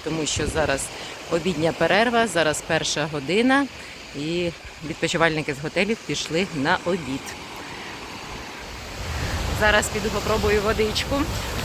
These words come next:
Море хвилюється. Ой, ну вона, мені здається, сьогодні трохи холодніші. Зві-, холодніша. Звідки оті двадцять два і дев'ять?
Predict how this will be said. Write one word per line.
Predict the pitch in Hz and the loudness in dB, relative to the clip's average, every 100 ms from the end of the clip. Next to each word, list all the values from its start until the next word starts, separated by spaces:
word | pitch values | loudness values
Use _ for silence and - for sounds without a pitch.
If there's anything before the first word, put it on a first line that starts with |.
| 202 | 4
Море | 262 240 | 6 6
хвилюється. | - 226 285 262 254 254 - 269 285 - - - - | 4 2 2 2 2 0 2 4 4 2 -4 -4 0
Ой, | 226 214 | 2 2
ну | |
вона, | 220 262 | 4 4
мені | 294 294 | 2 2
здається, | 220 277 285 277 - | 4 4 4 2 2
сьогодні | 269 262 262 | 2 2 4
трохи | 262 277 269 | 4 4 4
холодніші. | 285 285 247 240 - 180 | 4 4 4 4 2 2
Зві-, | 226 226 208 226 | 0 0 -2 0
холодніша. | 285 233 254 233 190 196 | 0 2 2 4 2 2
Звідки | 277 - - 277 254 - 220 | 2 2 4 6 6 0 -4
оті | - 269 208 | 0 0 4
двадцять | 262 - 269 | 4 4 2
два | 233 247 | 4 4
і | 254 | 4
дев'ять? | 311 381 262 202 | 4 4 2 -4